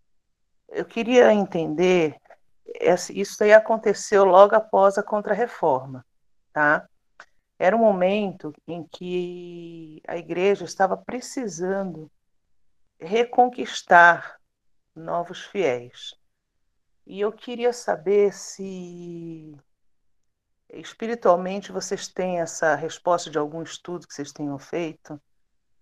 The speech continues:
sobre essa importância de restaurar as ideias de Cristo aqui nesse novo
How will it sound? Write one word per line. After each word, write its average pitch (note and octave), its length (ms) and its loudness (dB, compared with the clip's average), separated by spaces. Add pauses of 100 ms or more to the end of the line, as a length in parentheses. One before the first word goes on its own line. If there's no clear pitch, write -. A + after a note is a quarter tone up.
(340)
sobre F#3+ 400 -6
essa F#3+ 220 -4
importância G3+ 1200 -2 (720)
de F3+ 840 -10
restaurar F#3+ 840 4
as F#3 120 -4
ideias E3+ 460 -2
de F#3 100 -12
Cristo G3+ 800 -6 (1040)
aqui - 500 -6
nesse E3 480 -8
novo E3 640 -4